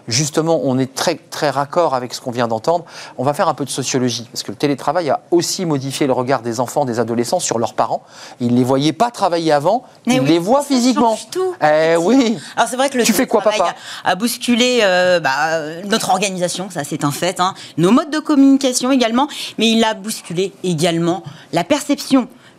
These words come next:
Speaker 2: que vos enfants ont de votre métier, de ce que vous en disiez auparavant, de ce qu'ils imaginaient aussi, à ce qu'ils en voient aujourd'hui, alors que votre bureau s'est délocalisé dans votre salon.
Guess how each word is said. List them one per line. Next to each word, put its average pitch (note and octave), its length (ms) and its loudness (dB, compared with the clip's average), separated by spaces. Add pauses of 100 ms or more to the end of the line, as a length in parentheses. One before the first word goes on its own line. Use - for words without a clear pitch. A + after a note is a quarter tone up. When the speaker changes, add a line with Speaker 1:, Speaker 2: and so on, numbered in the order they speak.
(120)
Speaker 2:
que A#3+ 80 4
vos G3+ 280 -2
enfants A#3 460 -2
ont C4 100 6
de F#3 160 2
votre C4 460 0
métier, A#3+ 520 2 (300)
de F#3 100 0
ce - 120 -2
que A#3+ 80 2
vous G3 120 -2
en G3 120 0
disiez F3 500 -2
auparavant, F3+ 580 0
de G#3+ 120 0
ce - 80 -6
qu'ils F3 340 -2
imaginaient A3 580 2
aussi, A3+ 300 -2 (360)
à D4+ 140 0 (140)
ce D#4 60 -2
qu'ils A3+ 340 -2
en G#3+ 80 0
voient F#3+ 320 -2 (160)
aujourd'hui, G3+ 600 2
alors G3+ 220 -2
que G#3+ 80 -6
votre F#3 300 -4
bureau G#3 320 2
s'est D#4 240 -4
délocalisé A3+ 880 0
dans B3 140 0
votre C4 260 -2
salon. B3 320 0